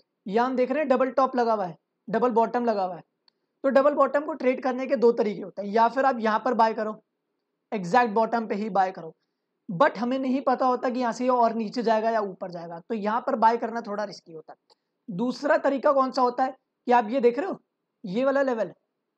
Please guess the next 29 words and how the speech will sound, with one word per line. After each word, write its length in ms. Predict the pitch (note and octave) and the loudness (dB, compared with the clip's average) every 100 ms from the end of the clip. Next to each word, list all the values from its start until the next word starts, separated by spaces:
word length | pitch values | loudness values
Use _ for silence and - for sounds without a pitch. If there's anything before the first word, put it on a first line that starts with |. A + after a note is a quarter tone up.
| _ _ _ - | _ _ _ -4
इस 220 | - - | -4 -2
लेवल 500 | G#3+ A3 B3 C4 C#4 B3+ | -2 4 4 4 2 0
के 80 | C#4 C5+ - | -4 -4 -6
यहाँ 300 | G#3+ G#3 B3 C4 | -4 -2 0 2
पर 100 | C4 | 2
आपकी 320 | A#3+ C4 C4+ A#3 | 0 -2 -6 -6
एंट्री 300 | G3+ A3 B3 | -6 -2 0
होती 280 | A#3+ A#3+ | 0 0
है, 120 | A#3+ C4 _ _ _ _ _ _ _ _ _ - | -2 -2 _ _ _ _ _ _ _ _ _ -10
ठीक 160 | A3+ F#3 | -6 -2
है। 80 | - - _ _ _ - | -4 -6 _ _ _ 2
टारगेट 420 | A#3+ B3 C4 C#4 | 4 4 2 2
आपका 260 | C#4+ C#4 C4+ | 2 2 0
होता 200 | B3 C#4 | 2 0
है 60 | |
ये 160 | A3+ G3+ | 0 2
वाला 240 | A#3 A#3+ | 2 2
लेवल, 300 | B3 A#3 B3+ C#4+ _ - | 0 -2 -4 -8 _ -8
जो 160 | F3+ | -4
कि 120 | A3 A#3+ | -4 -4
प्रीवियस 460 | A3+ A3 A#3 A#3 | -6 -2 -2 0
हाई 200 | G#3 A3 | 2 4
होता 220 | A#3+ A#3 | 4 4
है, 100 | A#3 | 0
ये 80 | A#3 | 2
आपका 240 | A#3+ A3+ A#3+ | 2 2 -2
टारगेट 420 | A#3 G#3+ G#3 A#3 | -2 -2 0 -2
होता 220 | B3 A3 | -4 -8
है। 60 | B3 | -12